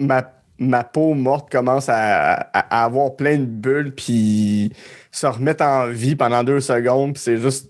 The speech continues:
mon corps, mais pas moi qui se lève. C'est juste comme, <laughs> qui retombe à terre.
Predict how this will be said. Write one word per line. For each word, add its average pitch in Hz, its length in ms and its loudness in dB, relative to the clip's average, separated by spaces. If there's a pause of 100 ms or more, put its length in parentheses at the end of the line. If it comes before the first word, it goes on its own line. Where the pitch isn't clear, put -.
(160)
mon 143 280 0
corps, 147 280 0
mais 135 120 -2
pas 139 200 -2
moi 139 280 0
qui 147 80 -8
se - 120 -8
lève. 143 120 2
C'est 156 100 -6
juste 151 80 -6
comme, 143 180 2
<laughs> 185 800 -2
qui - 100 0
retombe 190 300 -2
à 175 40 2
terre. 156 440 0